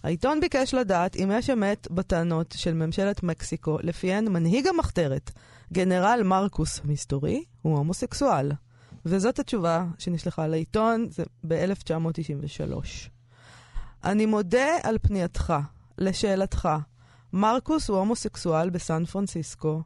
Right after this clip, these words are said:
שחור בדרום אפריקה, אסיאתי באירופה, מקסיקאי בסן איסידרו, אנרכיסט בספרד, פלסטינאי בישראל, אינדיאני בחוצות סן קריסטובל, יהודי בגרמניה, נציב קבילות בצבא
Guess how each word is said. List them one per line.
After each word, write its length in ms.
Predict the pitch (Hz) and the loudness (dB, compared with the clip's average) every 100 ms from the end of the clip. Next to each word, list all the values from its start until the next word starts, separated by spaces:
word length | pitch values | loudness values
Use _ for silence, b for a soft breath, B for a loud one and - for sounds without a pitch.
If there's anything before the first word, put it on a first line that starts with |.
| - | -10
שחור 520 | - 156 - 160 165 | -10 -8 -2 0 0
בדרום 340 | 196 196 202 208 | 0 2 2 2
אפריקה, 540 | 208 - 208 196 190 196 b b b | 0 -2 -2 0 -2 -4 b b b
אסיאתי 540 | - - 247 277 311 | -4 2 2 2 2
באירופה, 600 | 262 247 214 214 214 196 202 b b b | 4 4 2 2 2 2 0 b b b
מקסיקאי 680 | 202 - - 220 233 220 262 | -2 0 -2 0 4 4 4
בסן 360 | 208 - 208 208 | 0 0 2 2
איסידרו, 720 | 208 208 175 190 175 175 175 b b b b | 0 -2 2 2 4 4 2 b b b b
אנרכיסט 500 | 220 240 202 285 - | 2 2 4 2 2
בספרד, 680 | 226 - 240 208 196 185 185 - | 0 0 0 4 4 2 0 -4
פלסטינאי 680 | 202 196 - 208 180 180 214 | -2 -2 0 0 2 2 2
בישראל, 680 | 214 202 - 185 175 175 170 - | 2 0 0 2 4 2 2 0
אינדיאני 560 | 208 190 196 196 214 | 0 2 2 2 0
בחוצות 520 | 180 - 180 - 185 | 0 -2 -2 -2 -2
סן 200 | - 175 | 0 -2
קריסטובל, 680 | 180 185 - 165 160 160 156 - b b b 190 | 0 -4 -2 -2 2 2 0 -6 b b b 2
יהודי 340 | 226 208 285 | 4 4 4
בגרמניה, 760 | 339 285 285 214 190 190 175 180 - | 2 4 4 4 4 4 2 0 0
נציב 440 | 180 175 247 254 254 | 0 0 0 0 -2
קבילות 580 | 208 185 196 190 190 160 | -2 0 2 2 0 -2
בצבא 540 | 170 - 175 156 | -4 -2 -2 0